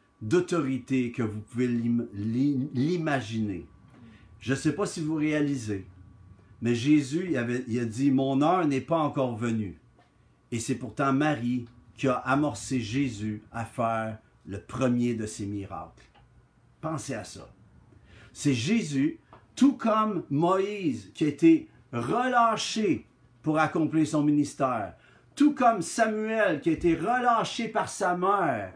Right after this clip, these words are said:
aussi. Moïse était relâché par Yochébed pour faire, pour pouvoir être lancé pour vivre seulement.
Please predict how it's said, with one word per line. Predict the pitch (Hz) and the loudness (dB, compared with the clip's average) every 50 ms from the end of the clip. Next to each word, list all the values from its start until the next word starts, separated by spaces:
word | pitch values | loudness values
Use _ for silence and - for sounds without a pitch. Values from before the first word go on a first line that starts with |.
| - - | -4 0
aussi. | 151 151 147 - - - 170 151 120 - - _ _ _ _ _ _ _ _ _ _ - | 0 0 0 -2 -6 -4 -2 -2 -2 -2 -4 _ _ _ _ _ _ _ _ _ _ -2
Moïse | 110 120 147 160 170 190 190 156 170 | 0 2 4 6 6 4 4 2 0
était | 160 165 175 170 | 0 0 0 0
relâché | 156 170 175 175 170 165 165 - - - 185 175 | 0 0 2 2 2 2 0 0 0 0 0 2
par | 180 170 151 143 | 2 2 2 4
Yochébed | 147 151 160 156 160 185 175 160 147 156 160 151 135 113 104 95 - - _ _ - _ _ _ - | 4 4 4 4 2 0 0 0 0 0 0 0 0 -2 -4 -8 -10 -12 _ _ -20 _ _ _ 2
pour | 156 160 160 151 139 - - - - | 4 4 4 4 2 -2 -8 -16 -20
faire, | - - - - 185 185 175 165 143 120 | -20 -6 -2 2 2 4 2 2 0 -2
pour | - 165 147 | -4 -4 -4
pouvoir | - - 156 170 180 190 185 | -2 0 2 2 4 4 2
être | 170 - 165 | 0 0 0
lancé | 180 190 202 208 196 180 - - 214 170 | 2 2 2 2 2 0 -2 -2 -4 -2
pour | - 160 147 127 | -2 -2 -2 -2
vivre | 120 120 131 185 226 247 240 214 160 127 127 120 127 | -2 0 2 4 4 4 4 2 0 0 -2 -4 -6
seulement. | 123 - 135 127 120 123 120 113 | -6 -4 -4 -4 -4 -4 -4 -4